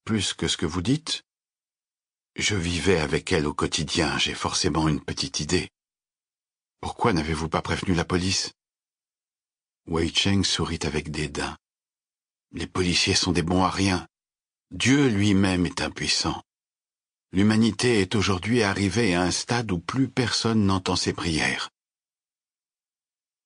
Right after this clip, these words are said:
Wei Cheng se tenait près de la fenêtre donnant sur le versant est. Au loin, derrière les gratte-ciels de la ville, on voyait percer les premières lueurs de l'aube.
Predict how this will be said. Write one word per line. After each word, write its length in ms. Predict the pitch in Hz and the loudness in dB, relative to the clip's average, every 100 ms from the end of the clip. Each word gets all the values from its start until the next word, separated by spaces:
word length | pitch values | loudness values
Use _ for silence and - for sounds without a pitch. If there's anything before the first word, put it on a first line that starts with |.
| _ | _
Wei 200 | 85 90 | 0 2
Cheng 280 | - 110 107 | 2 2 2
se 140 | - 85 | 2 0
tenait 280 | 90 95 | 2 2
près 180 | 92 92 | 2 0
de 80 | 87 | 0
la 100 | 82 | 0
fenêtre 460 | - 95 95 - 78 | 0 0 0 -2 0
donnant 320 | 87 85 82 | 2 2 2
sur 240 | - 80 | 0 0
le 80 | 76 | 0
versant 460 | 73 71 - 73 - | 0 -2 -2 -4 -4
est. 420 | - - - - - _ _ _ _ _ _ _ _ _ _ _ _ _ _ | -4 -4 -4 -10 -18 _ _ _ _ _ _ _ _ _ _ _ _ _ _
Au 140 | 85 | 0
loin, 340 | 82 82 95 104 _ _ _ _ | 2 2 2 0 _ _ _ _
derrière 480 | 92 92 87 87 85 | -2 0 2 2 0
les 100 | 78 | -2
gratte-ciels 500 | - 87 - 104 92 | -2 -2 0 0 2
de 80 | 85 | 2
la 140 | 76 | 0
ville, 400 | 71 80 98 95 - _ _ _ _ | 0 0 0 0 -4 _ _ _ _
on 100 | 98 | 0
voyait 380 | 90 104 101 95 | 2 2 2 2
percer 460 | 113 98 - 127 117 | 0 -2 0 0 0
les 100 | - | -2
premières 480 | - 104 107 104 | -2 0 2 2
lueurs 340 | 90 90 90 80 | 0 0 0 0
de 100 | 85 | -2
l'aube. 380 | 80 76 - | 0 -2 -4